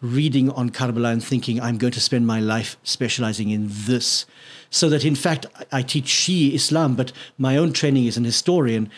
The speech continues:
and my specific area of interest is Karbala and all of the characters who people or populate that event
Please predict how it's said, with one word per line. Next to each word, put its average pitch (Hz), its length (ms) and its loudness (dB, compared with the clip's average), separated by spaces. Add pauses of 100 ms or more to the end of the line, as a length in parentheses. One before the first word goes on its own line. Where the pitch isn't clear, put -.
(160)
and 123 220 0 (180)
my 123 320 0
specific - 720 -2
area 131 200 2
of 113 80 0
interest - 320 -2
is 123 120 -4
Karbala 127 640 0
and 131 220 0 (640)
all 208 200 4
of 170 100 0
the 160 80 2
characters 151 600 0
who 135 160 -2 (180)
people 185 400 0
or 131 120 -2 (140)
populate 123 640 0
that 131 260 -2 (100)
event 123 600 0